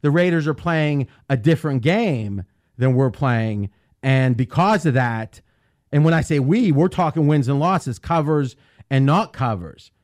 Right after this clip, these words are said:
Maybe the Raiders are playing a different game. If they are, boy, if we're betting money on them,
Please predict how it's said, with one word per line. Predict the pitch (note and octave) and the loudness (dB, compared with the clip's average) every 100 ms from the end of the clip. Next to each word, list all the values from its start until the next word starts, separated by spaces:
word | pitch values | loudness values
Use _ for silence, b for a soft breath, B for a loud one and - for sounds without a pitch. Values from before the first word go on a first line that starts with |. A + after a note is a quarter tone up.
| _ - | _ -2
Maybe | C3+ E3 D#3+ | 2 4 2
the | C#3+ | 2
Raiders | D3+ D3 B2+ | 2 2 0
are | C3 | -4
playing | D3 C3 | -2 -2
a | A2+ | 0
different | C3 C3 A#2 | -2 -2 -2
game. | D3 A2+ E2+ B B | -2 -2 -8 B B
If | C3+ G#2+ | 0 2
they | C3 C3 | 0 -2
are, | D#3 F3+ A3+ D3 C3+ A2+ _ _ _ | 0 2 4 2 0 -2 _ _ _
boy, | D3 D#3+ | 2 2
if | A#2 | 2
we're | D#3 | 0
betting | B2 D#3 C3 | 2 0 2
money | C3+ E3 D3+ | 0 2 2
on | C3 B2 | 0 0
them, | A2+ G#2 | -2 -4